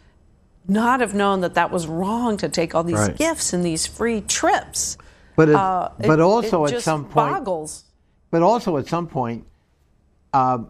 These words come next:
Speaker 2: <laughs> even if you were initially, you know, seduced by that, when you start to see the evidence that your patients are getting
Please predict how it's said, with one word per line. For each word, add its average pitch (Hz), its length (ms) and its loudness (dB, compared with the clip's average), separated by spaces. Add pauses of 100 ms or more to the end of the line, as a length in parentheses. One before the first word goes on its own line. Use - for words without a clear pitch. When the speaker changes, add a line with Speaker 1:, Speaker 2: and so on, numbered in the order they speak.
(320)
Speaker 2:
<laughs> - 60 -2 (640)
even 233 320 4
if 196 220 -2
you 170 120 4
were 147 140 6
initially, 135 840 2
you 123 240 -2 (100)
know, 117 360 2 (480)
seduced 160 540 4
by 117 200 2
that, 101 340 2 (400)
when 165 160 4
you 175 140 6
start 196 400 2
to 180 100 -2
see 190 240 2
the 147 220 4
evidence 165 560 0
that - 180 -2
your 151 100 4
patients 180 800 0 (340)
are 143 120 0
getting 151 340 4